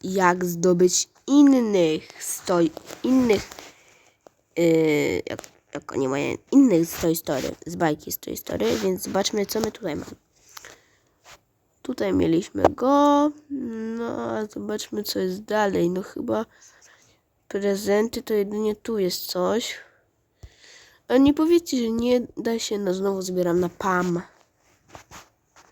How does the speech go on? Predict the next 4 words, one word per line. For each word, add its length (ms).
Nie 260
da 220
się 360
nic 600